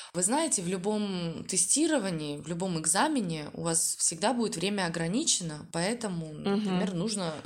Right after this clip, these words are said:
Speaker 2: Приучаетесь к этой мысли.
Speaker 1: Да, к, к часам <laughs>
Speaker 2: Мгм,
Speaker 1: внутри
Speaker 2: мгм.
Speaker 1: себя.
Speaker 2: Да.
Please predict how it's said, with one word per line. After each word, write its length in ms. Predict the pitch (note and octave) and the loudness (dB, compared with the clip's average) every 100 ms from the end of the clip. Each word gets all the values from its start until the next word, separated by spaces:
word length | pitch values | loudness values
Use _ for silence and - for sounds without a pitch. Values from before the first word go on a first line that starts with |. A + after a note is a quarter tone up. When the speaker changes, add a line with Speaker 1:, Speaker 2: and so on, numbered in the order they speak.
| - - | -8 -2
Speaker 2:
Приучаетесь 680 | D#3 D#3+ E3+ D#3+ E3 D#3 | 2 4 4 4 4 2
к 60 | - | 2
этой 140 | D#3+ E3 | 2 2
мысли. 320 | E3+ - G#3 A#3+ F3+ B3 | 4 4 4 4 2 4
Speaker 1:
Да, 260 | F3+ D#3+ E3 | 4 0 -4
к, 80 | - F3+ F3+ F#3 | -8 -8 -8 -6
к 40 | - | -2
часам 580 | - F#3 - D3+ D#3 - | 0 2 0 -2 -10 -4
<laughs> 40 | |
Speaker 2:
Мгм, 400 | F3+ G3+ F#3+ - | 0 2 4 2
Speaker 1:
внутри 360 | E3 F#3 F3 F3 | 2 0 0 2
Speaker 2:
мгм. 80 | F#3 | 4
Speaker 1:
себя. 280 | E3 E3 F#3 F3+ - | 4 2 0 -2 -12
Speaker 2:
Да. 420 | E3 D#3+ D#3 D#3 | -8 -6 -4 -4